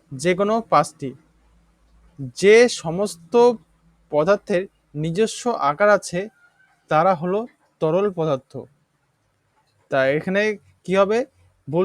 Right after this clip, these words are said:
সংশোধন করলে যে সমস্ত পদার্থের নিজস্ব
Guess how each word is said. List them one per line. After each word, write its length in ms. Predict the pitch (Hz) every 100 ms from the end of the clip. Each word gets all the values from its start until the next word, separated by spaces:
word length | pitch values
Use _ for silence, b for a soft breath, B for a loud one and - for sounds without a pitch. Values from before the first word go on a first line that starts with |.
| 185
সংশোধন 320 | 175 185 196 190
করলে 200 | 202 220 160 -
যে 120 | 185 226 226
সমস্ত 380 | 180 175 190 - 226 214
পদার্থের 520 | 156 185 190 185 190 220 _ _ _ _ _ _ _ _ _ _ _ _ _ _ _ _ 147
নিজস্ব 440 | 160 202 -